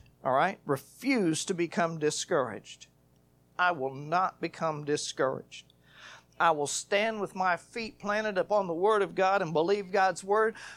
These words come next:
that if I'm sowing good seed, I'm gonna reap a good harvest. I will not be moved by this, anything else, that if I'm in the Word of God, if I'm doing it by the, by the fruit of the Spirit, if I'm walking and talking and doing everything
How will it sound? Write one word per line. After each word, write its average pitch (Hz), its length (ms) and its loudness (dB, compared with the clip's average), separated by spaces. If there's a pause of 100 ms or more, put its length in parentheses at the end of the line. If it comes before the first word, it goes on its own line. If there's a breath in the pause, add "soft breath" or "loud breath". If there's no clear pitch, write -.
that 180 120 6
if 175 140 2
I'm 170 140 2
sowing 233 400 4
good 202 220 4
seed, 240 440 2
I'm 214 220 2
gonna 196 240 4
reap 185 320 0
a 165 80 2
good 180 260 4
harvest. 117 760 -2 (1300)
I 208 120 8
will 190 200 0
not 220 380 4
be 226 160 2
moved 226 520 2
by 185 200 4
this, 190 320 0
anything 254 640 2
else, 160 300 4
that 190 120 4
if 247 140 0
I'm 294 340 4 (140)
in 269 100 4
the 240 80 6
Word 285 380 8
of 240 160 2
God, 170 480 6 (400 loud breath)
if 208 180 6
I'm 262 240 6
doing 311 320 6
it 294 220 6
by 240 240 8
the, 208 260 6
by 214 220 8
the 180 80 4
fruit 320 320 2
of 330 80 2
the 294 80 4
Spirit, 247 440 6
if 202 120 2
I'm 226 240 4
walking 320 480 6
and 214 120 2
talking 302 500 4
and 202 140 0
doing 294 300 4
everything 277 340 2